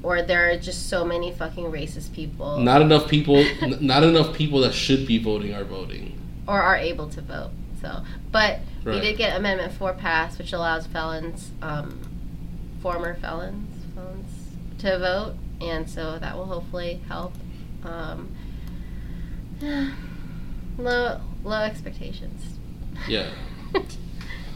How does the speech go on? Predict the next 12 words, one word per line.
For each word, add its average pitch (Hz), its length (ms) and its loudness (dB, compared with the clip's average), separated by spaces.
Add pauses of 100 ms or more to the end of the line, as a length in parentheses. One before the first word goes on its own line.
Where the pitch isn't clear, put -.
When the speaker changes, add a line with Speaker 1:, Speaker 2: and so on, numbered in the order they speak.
(440)
Speaker 1:
But 277 80 10
no, 311 320 12
don't 294 220 10
be 311 160 0
demoralized. 262 800 6 (520)
We, 202 400 -4
it's 196 220 -4
a, 190 100 -4 (360)
it's 190 180 -4
a 208 60 0
new 233 200 6
day, 196 520 4